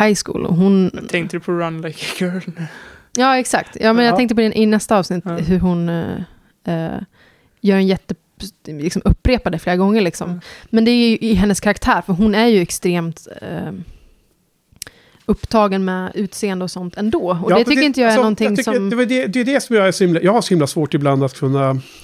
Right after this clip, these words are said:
Speaker 3: koda av vad som är över gränsen och inte. Och jag tycker
Speaker 1: Ja.
Speaker 3: att de spelar den rollen. Den rollen är väldigt mycket...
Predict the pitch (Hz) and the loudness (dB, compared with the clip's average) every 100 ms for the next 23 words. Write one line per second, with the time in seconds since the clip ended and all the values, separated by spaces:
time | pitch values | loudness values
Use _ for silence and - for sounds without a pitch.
0 | - _ _ _ - _ _ _ _ _ | -20 _ _ _ -20 _ _ _ _ _
1 | _ _ _ - - 147 147 180 202 170 | _ _ _ -10 -2 0 2 4 4 4
2 | 139 151 139 147 143 143 139 139 135 139 | 2 -2 -4 -2 0 0 2 2 0 0
3 | 135 131 147 143 131 180 147 156 170 170 | 0 0 0 0 2 2 2 2 0 -2
4 | 156 147 143 - 160 156 196 180 151 165 | 0 0 0 0 2 2 2 2 2 2
5 | 185 160 143 139 175 196 202 185 196 196 | 2 2 2 2 2 4 2 2 2 2
6 | 185 156 143 151 - 131 131 127 | 4 0 0 -2 0 -2 0 -2